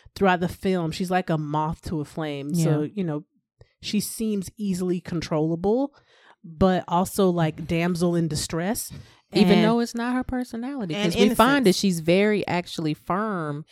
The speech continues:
Speaker 2: in a lot of her beliefs because of her, her upbringing.
Speaker 1: Yeah. If anything, she's m-, probably more of a dom herself.
Speaker 3: Mm-hmm.
Speaker 1: Um,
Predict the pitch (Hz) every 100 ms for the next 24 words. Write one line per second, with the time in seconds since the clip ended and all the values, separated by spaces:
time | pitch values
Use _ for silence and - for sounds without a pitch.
0 | - _ - 160 151 156 151 156 170 151
1 | 143 147 202 196 - - - 156 147 135
2 | 151 139 131 135 - _ _ _ - 156
3 | 160 165 123 120 71 - - - 165 135
4 | - _ _ _ - 190 208 262 170 160
5 | 175 175 - - 175 156 156 - - -
6 | - 208 214 180 165 165 151 156 156 147
7 | 147 147 156 151 131 - 220 139 - 190
8 | 170 151 175 170 226 208 196 180 170 185